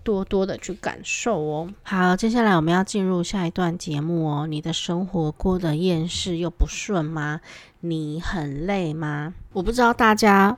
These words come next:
会不会很常有这种感觉，就是，“哦，我好不想去上班，我觉得好累哦。”然后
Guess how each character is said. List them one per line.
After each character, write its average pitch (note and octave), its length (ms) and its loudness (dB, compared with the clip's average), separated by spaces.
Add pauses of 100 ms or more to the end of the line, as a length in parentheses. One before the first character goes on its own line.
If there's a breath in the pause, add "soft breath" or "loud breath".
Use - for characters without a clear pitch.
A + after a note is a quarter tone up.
(140)
会 A3+ 140 6
不 F3+ 100 2
会 F3 100 4
很 E3+ 260 2
常 D#3+ 220 -2
有 C#3+ 80 -2
这 - 80 -8
种 D#3+ 180 0
感 D#3+ 240 -4
觉， C3+ 200 -6
就 F3 120 -2
是 F3+ 320 -2
，“哦， F#3 120 0
我 E3+ 160 2
好 F3+ 280 0
不 G3+ 140 0
想 G3 220 0
去 F3 120 -2
上 F3 320 0
班， D#3+ 260 4
我 D#3+ 120 0
觉 F3 120 -4
得 E3 60 2
好 E3 280 0
累 F#3 260 2
哦。” D#3+ 100 2
然 D3+ 140 0
后 F3 340 2